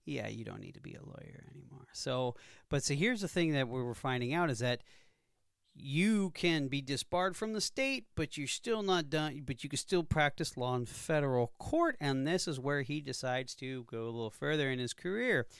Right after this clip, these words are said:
Now, of course, we have, uh, a few fun things that we're gonna look over here. Now, he sued Ronald Reagan. Look at that.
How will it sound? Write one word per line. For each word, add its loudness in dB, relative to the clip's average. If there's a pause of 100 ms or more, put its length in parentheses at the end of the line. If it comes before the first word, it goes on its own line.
(380)
Now, 6
of -2
course, 2
we 0
have, 2
uh, 0 (340)
a -6
few 2
fun 0
things 0
that 2
we're 2
gonna 2
look 2
over 4
here. 2
Now, 4 (200)
he 2
sued 4
Ronald 4
Reagan. 4 (140)
Look -4
at 0
that. 4